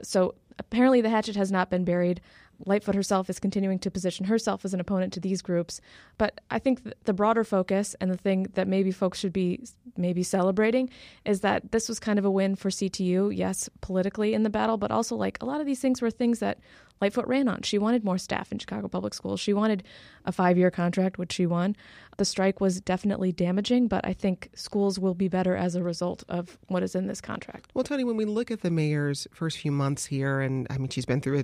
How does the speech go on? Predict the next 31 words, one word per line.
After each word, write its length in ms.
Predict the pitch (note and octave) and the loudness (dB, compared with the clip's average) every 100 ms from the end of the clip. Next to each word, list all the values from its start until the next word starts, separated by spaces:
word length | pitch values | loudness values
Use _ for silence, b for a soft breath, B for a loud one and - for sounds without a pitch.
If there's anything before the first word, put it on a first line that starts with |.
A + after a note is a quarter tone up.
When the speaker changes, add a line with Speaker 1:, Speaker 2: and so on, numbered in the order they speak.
| - | -2
Speaker 2:
a, 60 | C#3 | -8
a 40 | |
strike, 380 | - A#3 A#3 F#3+ | 0 4 4 2
her 160 | - | -2
first 340 | - - - - | -2 -4 -4 0
budget, 400 | A3+ G3+ F#3 D#3 | 2 2 0 -2
she's 180 | B2+ - | -6 -4
gotta 200 | A#2+ - | -4 -4
get 160 | G2 | -2
that 180 | - G2 | 2 2
vote 240 | - F3 | 2 -2
through 280 | - D#3+ D#3 | 0 -2 -2
city 220 | - C#3 | -2 -6
council, 600 | B2 - E3 D#3 D#3 D3 - B B B B _ | -6 -2 0 0 0 0 -2 B B B B _
headed 240 | F3 F3+ | 2 4
down 160 | E3+ D#3+ | 6 4
to 60 | D3 | 2
Springfield, 920 | - E3 D#3 - D#3+ D#3 - - - | 0 0 0 2 2 2 -2 -4 2
didn't 220 | F3+ F3 | 2 4
get 160 | F3+ | 0
what 120 | E3 D3+ | -2 -4
she 200 | D#3 C#3+ | -4 -2
asked 260 | D#3 - | -4 -4
for. 260 | - - A#2+ | -2 0 2
And 160 | D3+ | 2
there 140 | E3 F3+ | 2 2
were 260 | F#3 F3 | 4 2
lots 280 | E3+ G#3+ A#3+ | 2 -2 -4
of 40 | A#3+ | -4
questions 440 | C#4+ D4+ G#3 E3+ | -4 -2 -4 -2
about 380 | D3+ D3+ C#3+ | -2 -2 -4